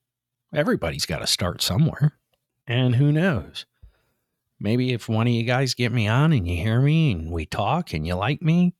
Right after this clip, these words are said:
em-, m-, you know, maybe you can talk to your Bubba Army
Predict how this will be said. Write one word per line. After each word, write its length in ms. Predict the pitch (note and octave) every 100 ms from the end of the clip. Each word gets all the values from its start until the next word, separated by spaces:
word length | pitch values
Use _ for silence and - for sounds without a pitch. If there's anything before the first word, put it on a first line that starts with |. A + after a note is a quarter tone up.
| -
em-, 440 | - F2 F#2+ G2+ -
m-, 220 | - A2+ -
you 120 | -
know, 200 | C#3 D3 D#3 _ _
maybe 240 | G#2+ A#2 B2
you 160 | C3
can 420 | B2+ C#3+ C3 B2+ - _ _ _
talk 260 | - B2 -
to 80 | C3
your 400 | B2 C3+ C3+ B2
Bubba 220 | A2+ B2 A2
Army 560 | A2 C#3+ E3 F2 D#2